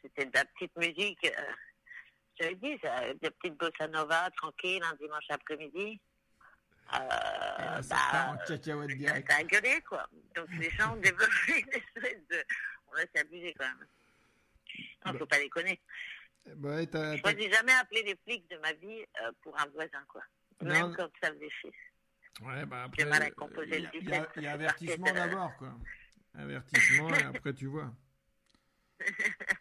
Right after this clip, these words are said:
Speaker 1: C'était comme... moi, je suis sortie pas mal hier, et c'était vraiment, euh, il y a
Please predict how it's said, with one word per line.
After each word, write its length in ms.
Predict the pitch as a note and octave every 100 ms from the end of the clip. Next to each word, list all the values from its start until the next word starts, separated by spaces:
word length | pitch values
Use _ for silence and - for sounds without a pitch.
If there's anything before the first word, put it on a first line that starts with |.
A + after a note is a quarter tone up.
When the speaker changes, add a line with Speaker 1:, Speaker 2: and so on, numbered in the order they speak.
| _ _ - - - - - - - - - - -
Speaker 1:
C'était 80 | D#3+
comme... 240 | - D#3 -
moi, 120 | F3+
je 60 | F3+
suis 140 | - D#3+
sortie 260 | D#3+ - G#3
pas 160 | - F3+
mal 220 | G3 G#3+
hier, 460 | G3+ G3 A3 A3 - -
et 140 | D#3+ _
c'était 280 | D3 - E3+
vraiment, 460 | D#3 D3 E3+ G3+ A3
euh, 120 | G3 D#3 D#3 D3+
il 60 |
y 60 |
a 60 | C#3+